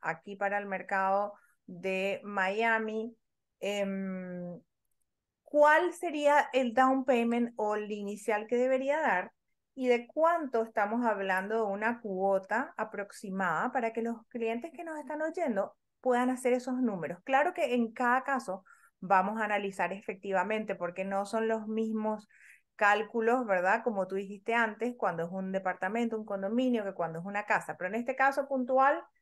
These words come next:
me gustaría hacer ese análisis para este cliente puntual que me ha preguntado.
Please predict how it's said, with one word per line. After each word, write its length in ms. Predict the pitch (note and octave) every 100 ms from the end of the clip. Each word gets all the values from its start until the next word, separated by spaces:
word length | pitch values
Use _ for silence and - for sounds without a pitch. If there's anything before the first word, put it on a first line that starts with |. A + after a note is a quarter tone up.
| _ _
me 80 | A3+
gustaría 380 | A3+ A3 G3+ B3+
hacer 200 | B3+ B3+
ese 220 | C4+ C#4
análisis 880 | A#3 A3+ A#3 A#3 B3 C#4 E4+ G4+ -
para 260 | A#3+ F#3+ F#3+
este 200 | A#3+ A#3+
cliente 340 | A#3 A3+ A#3+
puntual 500 | A#3+ A#3 B3 B3 A#3
que 120 | A3
me 160 | F#3+ F3
ha 100 | E3+
preguntado. 580 | A3 G#3+ G3 C3 D2+